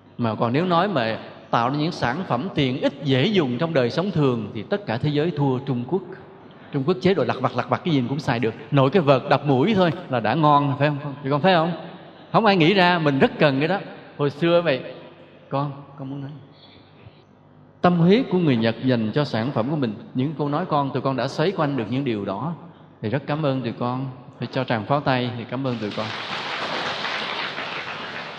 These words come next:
Tụi con đã bắt đầu mơ hồ thấy được cái chìa khóa của vấn đề.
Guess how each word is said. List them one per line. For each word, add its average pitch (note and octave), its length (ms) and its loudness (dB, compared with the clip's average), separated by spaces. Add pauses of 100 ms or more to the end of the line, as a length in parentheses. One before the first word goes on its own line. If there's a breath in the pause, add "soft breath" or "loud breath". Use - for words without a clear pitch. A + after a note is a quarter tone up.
(1160)
Tụi D#3+ 100 6
con F#3+ 220 4
đã B2+ 500 4 (600)
bắt A3+ 220 2
đầu C#3+ 140 8
mơ D3+ 200 6
hồ B2+ 540 4
thấy G#3 180 4
được C3 160 2
cái E3 220 -2
chìa A#2+ 200 0
khóa D#3+ 420 0
của D3 80 0
vấn E3+ 180 -2
đề. A2 320 0